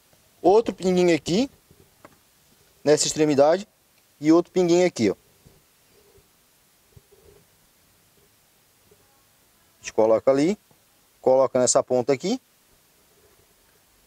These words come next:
vai colocar aqui. Se vocês verem aqui, ó, o anel ele entra bem justo, tá, ó.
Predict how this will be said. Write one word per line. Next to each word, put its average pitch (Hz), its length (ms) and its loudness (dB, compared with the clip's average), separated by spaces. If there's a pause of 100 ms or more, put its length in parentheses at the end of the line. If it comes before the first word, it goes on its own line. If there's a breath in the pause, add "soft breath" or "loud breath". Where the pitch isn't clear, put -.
(180)
vai 113 160 2
colocar 131 380 0
aqui. 156 360 -6 (880)
Se - 80 -16
vocês 143 280 2
verem 143 180 2
aqui, 131 160 0
ó, 180 120 4
o 127 60 0
anel 131 280 2
ele 139 120 -2
entra 147 220 -2
bem 160 260 -4
justo, 156 380 -4
tá, 165 160 2
ó. 175 80 0